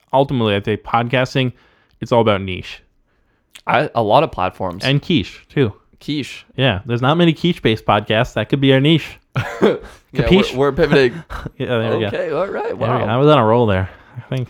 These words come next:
Speaker 2: You were on a
Speaker 1: I
Speaker 2: roll.
Speaker 1: was on a roll.
Speaker 2: I,
Speaker 1: Um,
Speaker 2: yeah, find your niche, find what you enjoy doing,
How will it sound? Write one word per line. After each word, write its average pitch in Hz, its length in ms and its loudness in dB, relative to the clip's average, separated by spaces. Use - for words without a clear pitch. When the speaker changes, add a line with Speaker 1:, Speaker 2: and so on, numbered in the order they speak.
Speaker 2:
You 127 180 -2
were 156 180 2
on 160 140 2
a 101 80 -2
Speaker 1:
I 90 140 -4
Speaker 2:
roll. 127 80 0
Speaker 1:
was 131 120 0
on 113 80 0
a 101 60 -2
roll. 95 240 -4
Speaker 2:
I, - 140 0
Speaker 1:
Um, 98 260 -6
Speaker 2:
yeah, 160 260 0
find 135 200 -2
your 165 80 -4
niche, 156 420 -8
find 123 400 -4
what 127 120 -4
you 127 140 -6
enjoy 123 280 -6
doing, 120 440 -8